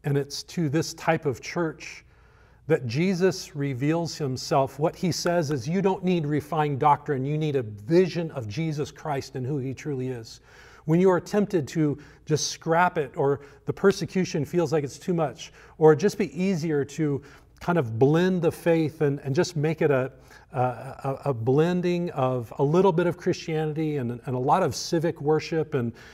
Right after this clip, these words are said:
and politic and, and just engage in everything else that the rest of the world is in. Jesus says, you don't need, uh, just more doctrine or more Bible studies. You need a picture of who Jesus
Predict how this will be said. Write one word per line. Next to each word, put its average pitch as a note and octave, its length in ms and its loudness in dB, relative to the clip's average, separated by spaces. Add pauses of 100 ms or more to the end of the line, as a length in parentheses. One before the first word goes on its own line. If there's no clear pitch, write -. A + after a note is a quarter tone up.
(140)
and C3 200 -2 (360)
politic D#3+ 680 4
and, A#2 240 0 (340)
and A#2 320 -4
just D#3 220 -4
engage C#3 420 0
in B2+ 80 0
everything D#3+ 400 -2
else C#3+ 320 -2
that B2+ 220 -2
the C3 80 -4
rest C#3+ 260 -2
of C#3 60 -10
the C3+ 80 -2
world C3+ 280 2
is B2 140 -4
in. C#3 300 0 (680)
Jesus F3+ 420 2
says, D#3 380 2
you F#3+ 220 0
don't F3+ 260 0
need, D3+ 500 -2 (380)
uh, C3+ 360 2
just C#3 520 0
more D#3+ 340 2
doctrine C3+ 720 0
or B2 340 0 (180)
more D3+ 220 2
Bible C#3 340 2
studies. C3+ 460 -6
You D#3 120 0
need E3+ 160 0
a C#3+ 60 0
picture D3 580 -6
of C3+ 180 -6
who D#3 240 -4
Jesus A#2+ 760 -8